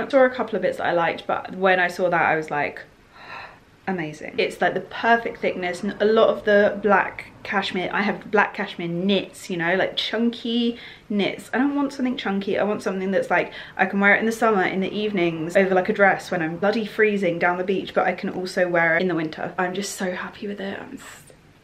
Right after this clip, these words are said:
like, even today, I know that, like, after dinner, I'll probably throw that knit on with just, like, my active set. It's just gonna be one of those, like,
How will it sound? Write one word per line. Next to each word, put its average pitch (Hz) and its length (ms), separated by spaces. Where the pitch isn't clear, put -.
like, 214 220
even 226 240
today, 196 340
I 190 140
know 185 240
that, - 380
like, 175 180
after 180 240
dinner, 175 240
I'll 170 80
probably 175 460
throw 165 400
that 156 180
knit 147 180
on 160 400
with - 220
just, - 180
like, - 160
my 147 120
active - 360
set. - 300
It's 190 220
just 202 180
gonna 196 100
be 190 120
one 190 120
of 185 60
those, 180 320
like, 190 240